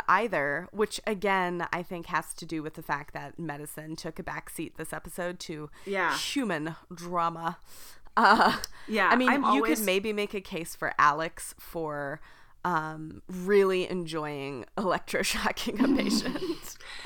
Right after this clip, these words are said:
Speaker 2: Yeah, and I, I mean, like,
Speaker 1: But,
Speaker 2: I'm
Speaker 1: eh.
Speaker 2: always, anytime there's a Denny Izzy scene, I'm always inclined to lean
Speaker 1: <laughs>
Speaker 2: toward Izzy because she makes bad decisions when she's around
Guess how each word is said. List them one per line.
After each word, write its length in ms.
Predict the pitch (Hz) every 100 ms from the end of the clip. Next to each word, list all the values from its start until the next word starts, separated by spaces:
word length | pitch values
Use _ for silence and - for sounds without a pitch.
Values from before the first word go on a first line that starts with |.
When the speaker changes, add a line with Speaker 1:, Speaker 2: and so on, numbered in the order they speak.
| -
Speaker 2:
Yeah, 380 | 277 311 277 254 277
and 100 | -
I, 140 | - -
I 100 | 269
mean, 160 | 269
like, 140 | 262 170
Speaker 1:
But, 120 | 170
Speaker 2:
I'm 180 | 226 214
Speaker 1:
eh. 20 |
Speaker 2:
always, 420 | - 220 208 190 -
anytime 480 | 226 240 247 240 226
there's 220 | 214 208
a 60 |
Denny 440 | 196 180 170 175 -
Izzy 300 | 160 175 180
scene, 580 | - 196 185 185 185 -
I'm 160 | 160 165
always 360 | - 160 156 165
inclined 680 | 165 - 156 156 156 165 156
to 200 | 170 160
lean 360 | 156 156 151
Speaker 1:
<laughs> 20 | -
Speaker 2:
toward 360 | 156 151 -
Izzy 380 | 156 151 170 185
because 380 | 175 165 175 156
she 180 | 160 147
makes 360 | 143 139 -
bad 360 | - 165 143 139
decisions 460 | 151 151 147 143 151
when 120 | 147
she's 320 | 147 147 - -
around 480 | 151 143 139 135